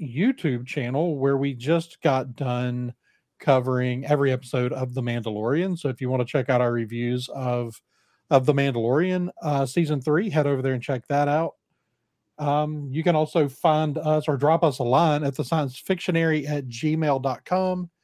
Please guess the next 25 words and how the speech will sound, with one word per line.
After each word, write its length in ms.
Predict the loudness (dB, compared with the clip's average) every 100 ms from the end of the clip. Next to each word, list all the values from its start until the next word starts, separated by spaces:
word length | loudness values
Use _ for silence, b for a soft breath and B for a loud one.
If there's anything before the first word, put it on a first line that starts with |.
| _ _ 0
And 140 | 2
as 120 | 2 2
always, 500 | 4 6 4 2 0
you 100 | -2
can 200 | -2 0
find 260 | 0 0 -2
our 200 | -2 0
podcast 760 | 0 -2 -2 -2 -2 -2 -4 -10 _ -12
and 120 | -8
all 320 | 2 6 6
of 80 | 4
the 80 | 2
rest 300 | 2 0 0
of 60 | -4
the 80 | 0
Red 260 | 0 2
Five 200 | 0 0
podcast 540 | -2 -6 -2 -4 -4 -6
family 480 | -10 -8 -10 -12 -16 _ _ -4
at 200 | 0 2
Red 240 | 2 0
Five 280 | 0 0 0
Network 480 | -2 -2 -6 -8 -16 _ -8
on 280 | -6 -6 -10
Twitter. 420 | -14 -16 -16